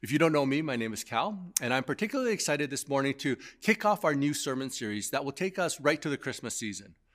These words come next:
Now, just prior to last week's Thanksgiving service, we did a four-part series on the D N A of the church. And if you haven't yet had a chance to watch or to listen to those messages, you, you really need to do so,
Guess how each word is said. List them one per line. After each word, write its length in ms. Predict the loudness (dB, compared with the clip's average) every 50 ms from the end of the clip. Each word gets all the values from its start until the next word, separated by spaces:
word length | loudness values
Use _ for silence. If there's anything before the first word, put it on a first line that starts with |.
| _ _ _ _ _ _ _ _ _ -2
Now, 60 | 0
just 220 | 0 2 0 -2 0
prior 280 | 2 4 4 4 4
to 180 | 2 0 0 0
last 400 | 4 6 6 6 6 4 0 -2
week's 300 | -2 -2 -2 -4 -6 -2
Thanksgiving 560 | 0 0 0 0 -4 -4 -4 -2 -2 -2 -2
service, 520 | -2 -2 -4 -4 -4 -6 -6 -6 -6 -8 -8 -12 _
we 100 | -4 -2
did 160 | -2 0 0 -2
a 60 | -2
four-part 540 | -2 -2 -2 0 0 0 0 -2 -2 0 -2
series 400 | -4 -4 -2 -2 -2 -4 -2 -2
on 140 | -2 -2
the 60 | -2 -4
D 360 | -6 -6 -6 -2 0 0 0
N 120 | 0 0
A 140 | -2 -2 -4
of 160 | -4 -4 -6
the 80 | -10 -12
church. 460 | -12 -12 -10 -10 -10 -12 -14 -18 -20 _ _ -20 -20 -20 -12 _ 0
And 60 | 2 2
if 80 | 2
you 80 | 0 0
haven't 400 | 2 4 4 4 4 2 0 0
yet 180 | 0 -2 -2
had 180 | -4 -6 -6 -6
a 60 | -6
chance 300 | -4 -2 0 0 0 0
to 160 | -2 -4 -4
watch 420 | -2 2 4 6 8 8 6 4 0
or 60 | -4
to 120 | -6 -6
listen 380 | -6 -4 -4 -4 -2 -2 -4 -2
to 140 | -2 -4 -2
those 320 | 0 0 0 0 0 -2
messages, 500 | -2 -2 -2 -4 -6 -6 -6 -6 -8 -8 -12 -18 -20 -18 -10
you, 140 | -8 -6 -2
you 160 | 2 4 4
really 260 | 6 6 4 4 4 2
need 220 | 2 2 0 0
to 80 | -4 -4
do 200 | -2 -4 -4 -4
so, 280 | -4 -6 -8 -8 -10